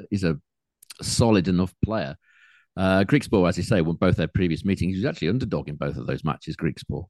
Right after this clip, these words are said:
but they were a long time ago, two thousand seventeen and two thousand and nineteen. Um, in terms of the service points, won return points, won totals at, at main level on clay, they're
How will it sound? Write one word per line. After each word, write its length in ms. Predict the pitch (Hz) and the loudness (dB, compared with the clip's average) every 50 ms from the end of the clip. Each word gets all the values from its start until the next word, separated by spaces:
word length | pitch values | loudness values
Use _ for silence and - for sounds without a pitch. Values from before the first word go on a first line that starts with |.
| _ _ _ - | _ _ _ -6
but 80 | - | -2
they 60 | - 95 | 2 4
were 200 | 98 95 82 73 | 4 6 6 4
a 20 | |
long 180 | 78 76 76 73 | 4 2 0 0
time 240 | - 92 87 80 | 0 0 0 0
ago, 160 | 71 67 67 67 | 0 -2 -4 -6
two 100 | - 69 | -4 -4
thousand 320 | 76 73 71 71 69 65 | -2 -2 -4 -4 -8 -10
seventeen 400 | 71 - 76 65 67 67 - 69 | -8 -6 -6 -6 -6 -6 -8 -8
and 100 | 67 69 | -8 -8
two 100 | - 71 | -6 -4
thousand 340 | 69 71 69 67 71 73 71 | -2 -2 -2 -2 -2 -4 -4
and 120 | 71 71 73 | -2 0 0
nineteen. 560 | 73 76 73 71 - - 78 73 69 76 - _ - _ _ _ _ - - - _ _ _ _ _ - | 0 0 0 0 0 2 2 2 0 -2 -6 _ -20 _ _ _ _ -20 -20 -20 _ _ _ _ _ -2
Um, 520 | 110 113 113 117 117 113 110 107 101 - _ _ _ _ _ _ - | 0 2 4 4 4 4 4 4 2 0 _ _ _ _ _ _ 0
in 140 | - 120 113 | 0 2 4
terms 240 | - - 156 139 110 | 4 4 2 2 0
of 20 | |
the 80 | 107 107 | -2 -2
service 300 | - 139 131 110 104 - | -2 0 0 0 0 0
points, 240 | - 113 98 - 104 | -2 -4 -4 -6 -6
won 160 | 107 101 98 | -6 -6 -6
return 320 | 95 - - 107 104 104 | -6 -6 -4 -4 -4 -4
points, 240 | - - 92 82 - | -4 -8 -12 -12 -10
won 160 | 95 92 90 | -10 -10 -8
totals 420 | - - 95 87 82 82 85 80 90 | -6 -4 -4 -4 -4 -6 -8 -8 -8
at, 80 | - - _ _ _ - | -10 -10 _ _ _ -4
at 160 | 90 92 - | -2 0 2
main 300 | 90 92 92 90 87 90 | 4 4 4 6 6 4
level 240 | 92 90 87 87 87 | 4 4 4 2 2
on 180 | 87 92 87 82 | 2 2 0 -2
clay, 400 | - - - 95 92 76 71 73 | -2 -2 0 2 2 2 2 0
they're 160 | 78 78 | 0 -2